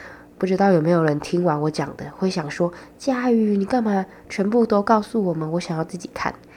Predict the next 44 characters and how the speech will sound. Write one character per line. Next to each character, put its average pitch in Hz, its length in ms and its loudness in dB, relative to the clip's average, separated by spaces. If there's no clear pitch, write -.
好， - 260 -10
呃， 165 240 0
其 - 160 -4
实 247 160 4
我 208 120 8
觉 165 140 2
得， 156 240 2
如 202 100 6
果 220 140 8
你 170 120 0
去 202 180 -2
看 175 540 -2
原 170 320 2
文 160 200 2
的 151 180 -2
书， 160 420 -4
它 196 480 -4
里 165 220 0
面 185 320 4
跟 202 200 0
我 180 120 4
讲 156 240 -6
的 147 120 -6
还 147 180 -4
是 220 160 -2
很 151 240 -6
不 175 160 2
一 156 120 -4
样， 165 180 -2
很 160 240 -4
精 185 320 -2
彩， - 240 -4
所 - 140 -2
以 170 40 2
大 190 120 -2
家 160 160 -4
可 - 140 -4
以 - 140 -4
自 180 100 2
己 - 120 -8
去 - 160 -10
看。 - 220 -4
好， - 260 2
呃， 170 520 2